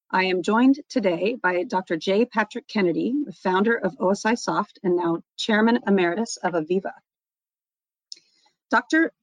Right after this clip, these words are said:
J. Patrick Kennedy is an industry pioneer who conceived the vision of scalable systems for managing industrial data,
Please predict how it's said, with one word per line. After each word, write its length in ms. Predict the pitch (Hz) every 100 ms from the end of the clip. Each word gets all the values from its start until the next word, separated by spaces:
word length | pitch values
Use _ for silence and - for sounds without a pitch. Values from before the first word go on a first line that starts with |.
| - -
J. 220 | 226 240
Patrick 380 | 226 208 269 -
Kennedy 440 | 190 175 170 214
is 140 | 180 165
an 140 | 180
industry 580 | 220 233 254 - 247 254 _
pioneer 520 | 220 220 220 170 185 190
who 100 | 214
conceived 560 | 196 180 - 240 262
the 100 | 285
vision 420 | 226 180 165 185 190
of 120 | 170
scalable 500 | - - 180 196 214
systems 560 | - 175 - 170 180 -
for 120 | 185
managing 540 | 180 180 190 202 196
industrial 540 | 180 180 180 - 202 220
data, 360 | 214 165 -